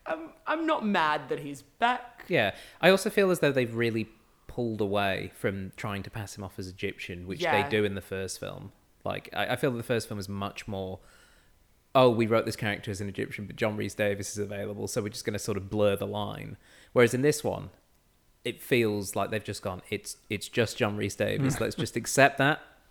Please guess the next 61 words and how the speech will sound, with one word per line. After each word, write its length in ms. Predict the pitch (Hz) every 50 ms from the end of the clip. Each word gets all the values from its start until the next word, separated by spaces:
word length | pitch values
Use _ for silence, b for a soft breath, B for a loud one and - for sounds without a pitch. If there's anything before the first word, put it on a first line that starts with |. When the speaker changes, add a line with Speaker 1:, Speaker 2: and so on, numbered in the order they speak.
| _ -
Speaker 2:
and 180 | 139 113 107 101
just 180 | - 104 -
have 200 | - 131 123 117
fun 220 | - - 110 101 101
with 120 | 98 95
him." 200 | - 101 104 107 - B B B B B B B B
And 220 | 127 127 131 135
you, 100 | 147 147 - - -
you 100 | 165 147
can 200 | - 143 143 139
really 260 | 156 160 151 147 135
see 180 | - - 135 120
why 120 | 113 110
they 100 | 107 107
cast 260 | 104 - 107 92 -
him 80 | - 104
as 80 | 98 95
Gimli, 380 | 101 101 98 98 98 101 98
'cause 240 | - - 123 107 95
he 120 | 127 123
has 140 | 113 120 113
almost 280 | 127 123 131 127 123 -
the 80 | -
same 340 | - - 131 117 110 107 110 107
arc 300 | - 107 104 104 - -
as 100 | 107 95
Gimli 360 | - 104 101 104 104 104 104
in 80 | 104
The 80 | 104 104
Two 240 | - - 110 98 95
Towers 400 | - 104 104 104 107 107 104 107
in 100 | 107 101
this 160 | 104 104 -
film, 300 | - - 95 95 98 98
where 120 | 98 98
he's 140 | 101 101 101
like, 240 | 104 104 104 101 - B B B B B B B B
"I've 160 | B 170 170 -
got 140 | - 95 -
friends 360 | - - 175 175 127 104 90
who 80 | 113 120
are 40 |
very 240 | 135 131 110 98 117
impressive. 500 | 160 180 147 175 180 160 - 143 127 95 - B B B
Oh 160 | B 254 -
no, 160 | 285 294 294 285
one 160 | 269 269 285
of 60 | 277
them 160 | 240 247 233
fell 120 | 208 240 262
off 120 | 247 -
a 40 | 247
cliff 300 | - 262 254 240 208 208
and 80 | 202
now 120 | 233 226 226
I 40 | 226
think 200 | 208 240 240 214
they're 100 | 226 233
dead. 440 | 214 208 220 226 220 202 147 - - -
Oh 100 | - 233
wait, 340 | 269 285 294 269 247 - -